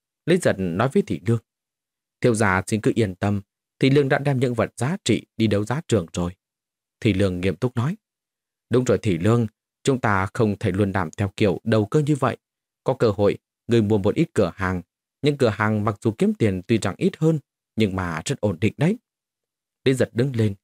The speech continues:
cuối cùng đã với Thị Lương một câu. Lý Giật nói làm cho Thị Lương chợt nhớ ra. Được thiếu gia nhắc nhở, Thị Lương nhất định sẽ nhớ kỹ. Thị Lương lập tức đáp lời. Lý Giật nhẹ gật đầu hướng phía bên ngoài bước đi.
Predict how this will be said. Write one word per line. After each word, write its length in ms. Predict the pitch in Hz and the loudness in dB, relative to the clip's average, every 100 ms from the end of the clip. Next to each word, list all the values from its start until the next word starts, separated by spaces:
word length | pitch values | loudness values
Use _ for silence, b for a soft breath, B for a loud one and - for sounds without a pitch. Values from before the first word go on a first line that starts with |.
| _ _ - | _ _ -2
cuối 120 | 190 - | -2 2
cùng 260 | 113 101 | 0 0
đã 80 | 117 - | 0 0
với 100 | 214 | 0
Thị 120 | - 101 | 0 -2
Lương 120 | 151 120 | -2 -2
một 160 | - | -4
câu. 200 | - 156 - _ _ _ _ - | 0 -2 -2 _ _ _ _ -2
Lý 120 | 127 | 0
Giật 180 | 107 - | 0 -2
nói 320 | 95 104 156 | -4 -2 0
làm 160 | 143 87 | 0 -2
cho 120 | 104 | -2
Thị 200 | - 95 | -2 -4
Lương 240 | 107 101 98 | -2 -2 -2
chợt 200 | - - | -4 -2
nhớ 140 | 135 160 | -2 -2
ra. 240 | 135 123 _ _ _ _ _ _ _ _ | -2 -4 _ _ _ _ _ _ _ _
Được 200 | 117 113 98 101 | 0 2 2 0
thiếu 100 | 160 | 0
gia 140 | 151 | 0
nhắc 220 | 143 185 123 | -2 -2 0
nhở, 200 | 98 76 _ _ _ | -2 -2 _ _ _
Thị 140 | - 101 | 0 2
Lương 340 | 95 101 98 | 2 2 0
nhất 120 | 127 - | 0 0
định 120 | 90 | -2
sẽ 140 | - 117 | -2 -2
nhớ 160 | 143 - | -2 -2
kỹ. 220 | 143 220 - _ _ _ _ _ _ - | -2 -2 -4 _ _ _ _ _ _ -2
Thị 140 | 107 | 0
Lương 320 | 92 98 95 - | 2 2 0 -2
lập 160 | 107 104 | -2 0
tức 140 | 143 - | -2 -2
đáp 180 | 165 | -4
lời. 200 | 98 90 - _ _ _ _ _ - | -2 -4 -6 _ _ _ _ _ -2
Lý 100 | 185 | 0
Giật 140 | 143 | 2
nhẹ 200 | 107 101 | 2 0
gật 120 | 107 101 | 0 -4
đầu 360 | 95 101 85 - - | 0 0 0 -4 -2
hướng 160 | 123 147 | -2 0
phía 80 | 196 | -2
bên 180 | 170 120 | -2 -4
ngoài 220 | 92 - | -6 -4
bước 200 | - 165 | -2 0
đi. 180 | 131 123 | 0 -2